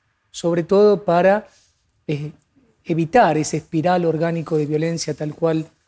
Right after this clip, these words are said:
ponemos en, en, en la obra que nos ocupa. Eh, no obstante, convendría decir también que hubo muchas figuras de la Iglesia, de manera individual o colectivamente,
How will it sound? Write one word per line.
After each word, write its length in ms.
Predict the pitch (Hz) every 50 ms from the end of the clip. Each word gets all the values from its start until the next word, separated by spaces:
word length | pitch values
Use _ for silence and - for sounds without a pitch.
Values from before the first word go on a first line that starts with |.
| _ _ - _ _ _
ponemos 600 | - 160 151 151 156 156 151 156 151 - - -
en, 280 | 156 156 156 156 156 - - - -
en, 280 | 156 147 139 139 156 - -
en 140 | 170 156 151
la 120 | 151 151
obra 220 | 156 151 156 151 147
que 120 | 127 143
nos 200 | 147 139 131 -
ocupa. 400 | 139 - - 139 123 - 127 120 131 - _ _ - _ _ _ _ - - - - - _ _ _ _ _ -
Eh, 300 | - 175 170 170 170 165 170 - _ _ _ _ _ _ _ _ _ _ _ _ _ _ _ _ _ _ _ -
no 200 | 196 190 196 226
obstante, 760 | 240 233 - - 277 262 262 277 254 - 285 269 269 254 - _ _ _ _ _ _ _ _ -
convendría 520 | - 170 165 165 165 165 175 190 214 214
decir 320 | 190 170 160 - 196 180 -
también 480 | 196 202 202 190 190 196 196 196 170
que 140 | - 160 165
hubo 220 | 175 185 185 180
muchas 800 | 170 175 180 185 190 185 - 185 180 175 165 156 - - _ _ _ _ _ _
figuras 560 | - - - 170 180 196 226 226 202 180 147 156
de 80 | 165
la 80 | 160 175
Iglesia, 580 | 202 226 233 190 175 - - - 165 160 165 - _ _ _ _ _ _ _ _ -
de 100 | 175 160
manera 240 | 151 156 160 160 165
individual 600 | 160 156 156 170 185 220 247 254 254 254 240 202
o 120 | 175 151
colectivamente, 1040 | - - 156 156 151 - - 170 175 180 208 240 226 208 196 190 185 190 185 196